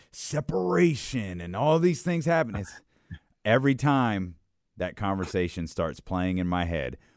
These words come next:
Speaker 1: "Would you take the season the Cleveland Cavaliers had?" And,
Speaker 2: Yeah,
Speaker 1: and it is
Speaker 2: you
Speaker 1: like,
Speaker 2: definitely
Speaker 1: "Oh."
Speaker 2: take
Speaker 1: I
Speaker 2: the,
Speaker 1: was,
Speaker 2: the
Speaker 1: I
Speaker 2: answer is
Speaker 1: started
Speaker 2: still
Speaker 1: thinking,
Speaker 2: yes.
Speaker 1: "What did we say? Did we say yes?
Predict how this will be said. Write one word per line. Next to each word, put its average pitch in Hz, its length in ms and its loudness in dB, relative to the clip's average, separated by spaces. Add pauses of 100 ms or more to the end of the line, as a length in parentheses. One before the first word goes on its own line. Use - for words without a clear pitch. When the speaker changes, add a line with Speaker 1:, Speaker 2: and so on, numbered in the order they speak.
(180)
Speaker 1:
"Would 95 300 0
you 101 180 0
take 90 360 -2
the 95 100 -2
season 80 440 -4
the 78 100 -6
Cleveland 76 400 -6
Cavaliers 60 580 -8
had?" - 200 -18 (960)
And, 87 240 2
Speaker 2:
Yeah, 120 140 8
Speaker 1:
and 90 120 0
it 92 140 -2
is 95 200 2
Speaker 2:
you 135 80 6
Speaker 1:
like, - 100 4
Speaker 2:
definitely - 400 0
Speaker 1:
"Oh." - 60 -14
Speaker 2:
take - 140 -8 (540)
Speaker 1:
I 131 40 8
Speaker 2:
the, 139 60 10
Speaker 1:
was, 170 100 6
Speaker 2:
the 156 60 8 (140)
Speaker 1:
I - 40 8
Speaker 2:
answer 165 200 8
is - 40 10
Speaker 1:
started 180 200 8
Speaker 2:
still 123 100 8
Speaker 1:
thinking, 120 180 6
Speaker 2:
yes. 101 80 4
Speaker 1:
"What 165 100 4
did 151 140 0
we 135 120 -2
say? 98 360 -6
Did 135 120 -4
we 147 100 -4
say 151 200 -6
yes? 143 420 0